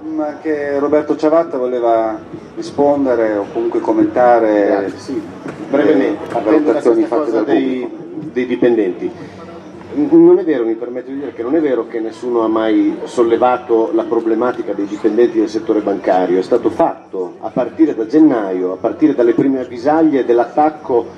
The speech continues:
Speaker 2: che il governo stava portando avanti rispetto al sistema bancario, perché una delle preoccupazioni che deve avere un governo non è solamente quella di tenere in piedi le banche, o tenere in piedi alcune banche, o solo le banche degli amici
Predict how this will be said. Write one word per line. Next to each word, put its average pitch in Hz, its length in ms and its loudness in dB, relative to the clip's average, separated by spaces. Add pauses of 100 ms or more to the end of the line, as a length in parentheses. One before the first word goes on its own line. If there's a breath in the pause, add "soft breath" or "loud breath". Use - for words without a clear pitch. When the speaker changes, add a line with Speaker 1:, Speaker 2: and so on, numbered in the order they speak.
(180 loud breath)
Speaker 2:
che - 100 0
il 117 80 2
governo 135 400 2
stava 120 260 -4
portando 123 440 0
avanti 147 360 2
rispetto 117 360 0
al 110 60 -2
sistema 110 340 -2
bancario, 101 600 -2 (640 loud breath)
perché - 200 2
una 160 160 8
delle 135 180 4
preoccupazioni 143 680 2
che 123 140 -2
deve 123 200 0
avere 123 380 4
un 131 240 0
governo 107 640 -2
non 107 140 -4
è 170 60 2
solamente 117 480 -2
quella 117 200 2
di 104 140 2
tenere 110 200 -2
in 104 120 -4
piedi 104 240 -2
le 95 100 -4
banche, 85 600 -6
o 101 120 -8
tenere 101 300 -6
in 92 80 -8
piedi 107 220 -2
alcune 120 460 2
banche, 139 440 0
o 117 40 4
solo 127 240 2
le 120 120 0
banche 120 280 0
degli 104 200 -2
amici 101 360 -2